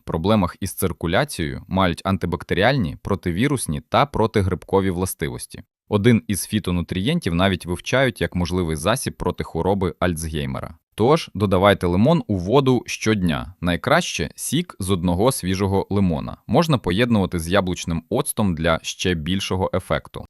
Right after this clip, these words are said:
А тепер хочу обговорити чотири типові помилки, які роблять люди, коли п'ють лимонну воду. Перша помилка. Не слід пити лимонну воду безпосередньо перед їжею.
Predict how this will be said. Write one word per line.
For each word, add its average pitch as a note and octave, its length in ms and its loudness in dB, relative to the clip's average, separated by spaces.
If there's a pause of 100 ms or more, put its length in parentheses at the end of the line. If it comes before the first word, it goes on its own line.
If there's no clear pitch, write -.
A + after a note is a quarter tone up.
А - 100 2
тепер F3 360 4 (340)
хочу C3 320 0
обговорити G2+ 540 0
чотири A#2 360 -4
типові F#2 360 -2
помилки, C3+ 600 -4 (240)
які G2 280 -2
роблять F2+ 340 -2
люди, C#3+ 220 -2
коли F#2 260 -2
п'ють G2+ 280 -6
лимонну E2+ 400 -2
воду. C#2 320 -10 (400)
Перша C#3+ 300 2
помилка. D#2+ 540 -4 (400)
Не A2+ 140 0
слід - 380 -2
пити F#2+ 220 -2
лимонну F2+ 440 0
воду C3+ 300 0
безпосередньо G2+ 760 -2
перед F#2 280 -4
їжею. D2 380 -8